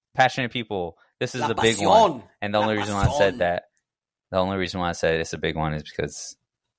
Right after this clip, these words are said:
Speaker 2: It's a big
Speaker 1: Gabe is, it's getting on Gabe's nerves.
Speaker 2: La pasión.
Speaker 1: But no, passion.
Speaker 2: It's, it's a big one.
Speaker 1: Uh,
Speaker 2: It's
Speaker 1: I
Speaker 2: a,
Speaker 1: wouldn't
Speaker 2: it's,
Speaker 1: say it's
Speaker 2: it's
Speaker 1: a big one for
Speaker 2: huge.
Speaker 1: me.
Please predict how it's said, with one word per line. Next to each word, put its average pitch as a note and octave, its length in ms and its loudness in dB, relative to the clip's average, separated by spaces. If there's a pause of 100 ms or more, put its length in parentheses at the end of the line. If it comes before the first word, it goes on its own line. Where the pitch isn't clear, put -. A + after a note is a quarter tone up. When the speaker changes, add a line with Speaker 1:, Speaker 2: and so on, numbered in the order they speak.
Speaker 2:
It's - 80 -10
a - 40 -6
big E2 100 -2
Speaker 1:
Gabe D2 220 -2
is, - 300 -6 (280)
it's E2+ 160 -4
getting D2+ 200 0
on D2 140 -4
Gabe's - 300 -10
nerves. - 420 -8 (720)
Speaker 2:
La - 100 -16
pasión. - 260 -10
Speaker 1:
But G2+ 320 2 (280)
no, C#3+ 480 -2
passion. D3 600 0
Speaker 2:
It's, - 180 -14 (400)
it's - 120 -10
a - 60 -10
big - 380 -16
one. D3 180 -18 (680)
Speaker 1:
Uh, E3+ 280 0
Speaker 2:
It's - 120 -10
Speaker 1:
I C3+ 40 -4
Speaker 2:
a, - 40 -2
Speaker 1:
wouldn't A2 180 0
Speaker 2:
it's, F#2 100 -10
Speaker 1:
say F#2 160 0
it's E2 120 -2
Speaker 2:
it's D#2 80 -6
Speaker 1:
a D#2 40 -2
big D#2+ 100 2
one A#2 160 4
for E2+ 60 -6
Speaker 2:
huge. D#2+ 140 -2
Speaker 1:
me. - 80 -12